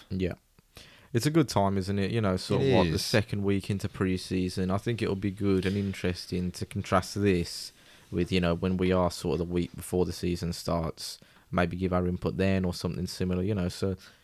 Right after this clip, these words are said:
Speaker 2: Yeah, for
Speaker 1: it's
Speaker 2: sure.
Speaker 1: a good standpoint now when the boys are starting to train together, the team's, you know, coming together from what we're seeing. Let's give our opinion on it.
Speaker 2: Yeah, yeah, yeah.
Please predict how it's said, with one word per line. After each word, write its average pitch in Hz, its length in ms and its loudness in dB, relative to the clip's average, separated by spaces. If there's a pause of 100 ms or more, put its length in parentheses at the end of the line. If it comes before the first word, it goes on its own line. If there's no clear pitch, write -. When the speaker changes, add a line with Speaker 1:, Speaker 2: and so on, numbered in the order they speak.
(120)
Speaker 2:
Yeah, 92 240 0
for - 140 -4
Speaker 1:
it's 104 80 0
Speaker 2:
sure. 107 140 6
Speaker 1:
a 92 40 2
good 120 160 4
standpoint 104 500 0
now 95 180 4
when 98 160 2
the 98 80 0
boys 101 360 2
are 90 40 -4
starting 101 420 0
to - 80 -16
train 95 300 0
together, 95 440 0
the 92 80 -2
team's, 104 420 -2
you 139 80 0
know, 95 260 0 (300)
coming 113 280 0
together 98 580 0
from 98 180 -4
what 98 160 -2
we're 95 80 -2
seeing. 92 480 -2 (640)
Let's - 120 -12
give 98 160 -2
our 92 140 2
opinion 98 320 0
on 90 80 2
it. 90 60 4
Speaker 2:
Yeah, 143 180 4
yeah, 113 160 6
yeah. 117 300 2